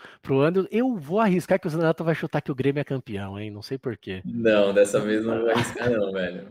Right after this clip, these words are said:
Speaker 2: Não vou, não. Eu acho que vai ser um a um agora esse primeiro jogo e acho que vai ser dois a zero na volta aqui.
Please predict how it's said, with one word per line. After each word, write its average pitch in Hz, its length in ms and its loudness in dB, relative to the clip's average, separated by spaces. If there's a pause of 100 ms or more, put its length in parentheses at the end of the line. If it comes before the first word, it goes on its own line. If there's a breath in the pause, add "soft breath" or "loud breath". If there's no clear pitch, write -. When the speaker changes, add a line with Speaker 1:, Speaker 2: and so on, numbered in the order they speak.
Speaker 2:
Não 101 200 -16
vou, 98 160 -6
não. 92 280 -8 (140)
Eu 101 140 2
acho 95 120 -2
que 104 60 -12
vai 104 100 4
ser 107 180 -2
um 113 120 0
a 110 160 2
um 113 180 0
agora 107 280 2
esse - 160 -4
primeiro 107 320 2
jogo 123 580 0
e 117 140 4
acho 123 160 4
que 123 60 -8
vai 120 100 4
ser 123 140 2
dois 143 280 4
a 175 120 6
zero 131 260 4
na 147 100 2
volta 107 340 2
aqui. 92 300 -10